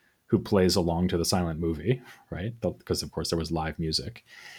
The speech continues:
And then he literally walks up onto stage,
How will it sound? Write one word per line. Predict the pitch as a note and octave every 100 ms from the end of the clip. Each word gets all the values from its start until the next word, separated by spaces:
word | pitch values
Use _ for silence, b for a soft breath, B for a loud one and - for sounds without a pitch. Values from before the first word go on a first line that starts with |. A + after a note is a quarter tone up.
| B B -
And | A#2+ G#2
then | A2
he | - A#2 G2+ -
literally | G#2+ B2+ A#2+ G#2 G2
walks | E2+ F2+ G2 - -
up | G#2 A2+
onto | G2 A2+ G2+ -
stage, | - - D#2 G#2+ F3 - -